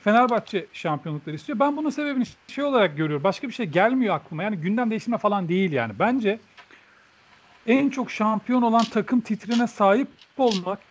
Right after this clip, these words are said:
yeni nesil taraftarlar için, alttan gelen çocuklar için önemli bir takım seçme payesi olabilir. Çünkü ben kendim küçükken nasıl takım seçtiğimi düşünüyorum. İşte kim daha çok şampiyonsa, kim kazanıyorsa ona yöneliyorsun. Böyle altı yedi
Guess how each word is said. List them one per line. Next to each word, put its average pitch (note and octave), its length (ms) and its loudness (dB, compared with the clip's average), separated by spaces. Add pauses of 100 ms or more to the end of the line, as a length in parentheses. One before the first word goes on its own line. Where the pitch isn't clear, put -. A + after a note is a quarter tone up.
(300)
yeni F3+ 360 4
nesil G#3 300 0 (120)
taraftarlar G3 680 4
için, C#3 280 -8 (100)
alttan G3 380 0
gelen E3+ 200 0
çocuklar F#3 440 -6
için G#3+ 280 -6 (260)
önemli G#3+ 680 0
bir - 100 -8
takım A3+ 260 -4
seçme A#3 460 -2
payesi G3+ 540 2
olabilir. F3 500 0 (220)
Çünkü B3 260 -4
ben A#3+ 140 0
kendim A#3+ 320 0
küçükken - 340 -4
nasıl B3+ 160 0
takım A#3 220 -4
seçtiğimi A#3+ 480 0
düşünüyorum. F#3+ 560 0 (460)
İşte - 220 -4
kim C4 260 6
daha A3 160 6
çok A3+ 180 -6
şampiyonsa, A3 460 0
kim B3 160 2
kazanıyorsa F#3+ 460 0
ona G3+ 220 6
yöneliyorsun. D3+ 500 0
Böyle D#3 140 4
altı E3+ 480 0
yedi D#3+ 300 0